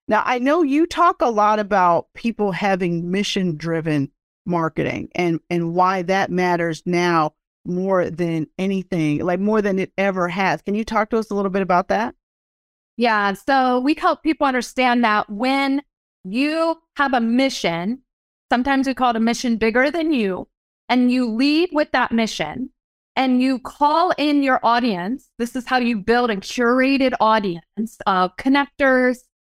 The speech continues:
Speaker 2: collaborators, clients, right? This, people need to get behind something. They want to get behind something. And a mission is so easy to, like, get behind in somebody's business, but you've gotta be able to share that mission.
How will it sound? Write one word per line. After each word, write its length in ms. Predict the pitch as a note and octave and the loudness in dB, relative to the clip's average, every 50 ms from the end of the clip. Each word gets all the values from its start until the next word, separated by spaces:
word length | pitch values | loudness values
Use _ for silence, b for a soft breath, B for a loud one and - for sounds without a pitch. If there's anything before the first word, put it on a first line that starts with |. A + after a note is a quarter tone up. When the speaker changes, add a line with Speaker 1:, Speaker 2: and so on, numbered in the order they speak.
| _ _ | _ _
Speaker 2:
collaborators, 1000 | - A3 G#3+ A#3 B3+ C#4 B3+ B3+ B3+ B3 B3 A#3+ A#3+ A3 A#3+ A#3 A#3 A3+ - - | -4 -2 0 2 2 2 2 2 2 4 4 2 2 2 2 2 2 0 -2 -6
clients, 760 | - - - C4 A#3+ B3 A#3+ B3 B3 B3 B3 B3+ B3 - _ _ _ _ _ _ _ _ _ | -12 -4 0 0 2 2 2 2 2 2 2 0 -2 -4 _ _ _ _ _ _ _ _ _
right? 360 | A#3+ A#3 B3 B3+ C4 C4+ - - _ _ _ _ _ _ _ _ _ _ - | 0 0 2 2 0 -2 -4 -8 _ _ _ _ _ _ _ _ _ _ -8
This, 320 | G#3 A3 D4 E4+ E4+ - _ _ _ _ _ _ - | -2 0 0 0 0 -4 _ _ _ _ _ _ -2
people 300 | D#4 F#4+ - G4+ G#4 G4+ | 0 2 2 2 2 2
need 260 | F4+ D#4+ D#4 D#4 D4 | 2 2 2 2 0
to 80 | - A#3 | -2 -2
get 160 | B3 C4 - | -2 -2 -2
behind 540 | A3+ G#3 - - A3+ A3+ A3+ A3 A3+ G#3+ - | -2 -6 -4 -2 0 2 2 2 2 0 0
something. 360 | - F3+ - _ _ - F3 - | -2 -6 -6 _ _ -10 -4 -2
They 120 | B3+ C#4+ | -2 0
want 400 | B3+ A#3+ C#4+ D#4+ G4 A#4 A#4+ A#4 | 0 0 2 2 2 2 0 -2
to 100 | - F4 | -2 -2
get 180 | C#4 D4+ D4 A3 | 0 0 0 -2
behind 480 | - A3 - - G#3+ G3+ F#3+ F#3 F3+ - | -4 -6 -4 -2 -2 0 0 -2 -4 -2
something. 460 | - F3+ E3 E3+ _ - E3 E3+ F3 | -2 -2 -2 -2 _ -6 -6 -6 -4
And 160 | - A#3 B3+ | -2 0 0
a 60 | B3+ | 0
mission 560 | B3 B3 C4+ D#4+ F4+ G4+ G4 - - D#4 C4+ | 2 2 2 2 2 0 0 0 0 2 2
is 200 | A#3+ A3+ A3+ - - | 2 0 -2 -4 -2
so 280 | - B3+ B3+ C4+ C4 - | 0 2 2 2 0 -2
easy 440 | - A3 A3 A3 G#3+ - B3 B3+ B3 | -4 -2 -2 -2 -2 -2 -2 -2 -2
to, 140 | - - G#3 | -4 -2 0
like, 200 | G#3 G3 F3+ - _ _ - | 0 0 0 -4 _ _ 0
get 180 | A3 - - | 0 0 0
behind 440 | - G#3 - - F#3+ G3 G#3 A3+ A3 | -2 -4 -2 -2 0 0 2 2 2
in 100 | G#3+ G3+ | 2 0
somebody's 400 | G3 - G#3 G3+ F#3+ F#3+ F#3+ - | 0 0 -2 -2 -2 -4 -6 -6
business, 500 | - F#3+ F3+ - - D4 E4+ F#4+ - - | -4 -4 -4 -2 0 0 0 0 -2 -4
but 140 | - A#3 - | -4 -4 -2
you've 160 | A3+ A#3 F#3+ | -4 -6 -2
gotta 200 | - B3+ C4 C4 | 0 0 0 0
be 100 | A3+ B3 | 0 0
able 80 | A#3+ G#3+ | 0 0
to 80 | G#3 F3+ | -2 -4
share 340 | - - - G#3+ A3 A3 | -4 -2 0 0 0 2
that 220 | G3+ F3+ - - F3 | 0 -2 -2 -2 -4
mission. 320 | A#3 D4+ - - - - | -6 -6 -4 -6 -10 -10